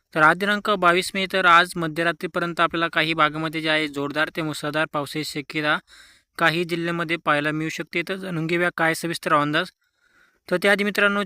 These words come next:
चॅनल सबस्क्राईब करून बेल आयकॉन दाबू शकता. तर शेतकरी मित्रांनो, राज्यामध्ये जे आहे, राज्यामध्ये पावसाचा जोर जे आहे आपल्याला दोन तीन दिवसापासून कमी झालेला आहे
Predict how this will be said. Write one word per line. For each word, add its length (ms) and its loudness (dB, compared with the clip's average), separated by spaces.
चॅनल 180 2
सबस्क्राईब 440 -2
करून 260 -4
बेल 140 0
आयकॉन 340 -2
दाबू 160 0
शकता. 340 -4
तर 140 2
शेतकरी 340 0
मित्रांनो, 400 0
राज्यामध्ये 460 2
जे 100 -2
आहे, 180 4
राज्यामध्ये 520 -2
पावसाचा 420 -4
जोर 240 -2
जे 120 -2
आहे 100 2
आपल्याला 300 -2
दोन 280 -4
तीन 160 -8
दिवसापासून 580 -4
कमी 200 -4
झालेला 280 0
आहे 180 0